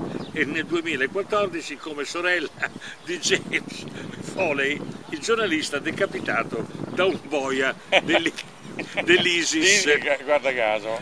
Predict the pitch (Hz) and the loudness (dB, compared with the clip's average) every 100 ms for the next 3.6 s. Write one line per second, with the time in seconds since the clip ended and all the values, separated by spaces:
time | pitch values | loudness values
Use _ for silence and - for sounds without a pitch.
0 | - 135 127 113 104 123 107 98 95 - | 0 2 2 0 -4 -6 -6 -8 -10 -12
1 | 95 85 - 101 120 127 - - - - | -12 -12 -10 -8 -4 -4 -4 -8 -8 -10
2 | - - - - - - - - 175 170 | -10 -10 -12 -14 -16 -16 -14 -2 2 4
3 | 143 147 143 131 127 | 6 4 4 4 4